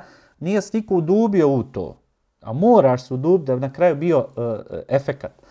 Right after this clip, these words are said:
Pazite, vi možete napravit, e, za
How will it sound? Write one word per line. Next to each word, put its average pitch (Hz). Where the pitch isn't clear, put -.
Pazite, 185
vi 190
možete 226
napravit, 185
e, -
za 127